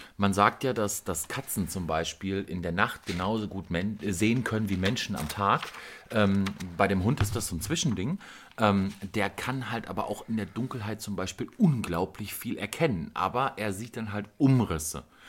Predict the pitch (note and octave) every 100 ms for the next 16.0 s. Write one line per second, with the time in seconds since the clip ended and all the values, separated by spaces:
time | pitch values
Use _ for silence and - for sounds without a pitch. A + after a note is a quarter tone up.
0 | - - G2+ F2+ F2+ - F#2+ F#2 F2+ B1+
1 | - F2 - A2+ - G#2+ G2+ G2+ C3+ C#3
2 | A2 - - A#2 G#2 - D#3 F3 - -
3 | D3+ E3 F#3 F#3+ - G#2 D#2+ - G#2 G2+
4 | F#2 E2 F2+ A#2 D3+ C#3 C3 A#2 - F#2
5 | E2+ F2 F2+ E2 G2+ G2 F#2+ F#2 G2 F#2+
6 | - - - - E2+ F#2 - G#2+ G2 -
7 | - G2+ - D#2+ E2 - F2+ D#2+ D#2 -
8 | E2+ E2 - F2 D2+ C#2+ - - - -
9 | _ - F#2+ - G2 G2+ D3+ E3+ - G#2+
10 | A2+ C3 - G#2 - A#2+ - - C3 B2+
11 | - A#2 B2 A2+ - C#3 C#3+ C3 D2+ C#2+
12 | C#2+ C#2 _ - F#2 D2+ - F2 F2+ -
13 | - G#2 G2+ - - F2 _ - G2+ F#2
14 | D#2+ E2 E2 D2 F2 G2+ B2 - G2+ B2
15 | A#2+ B2 A2+ G#2+ A2 - - D#2+ D2 E2+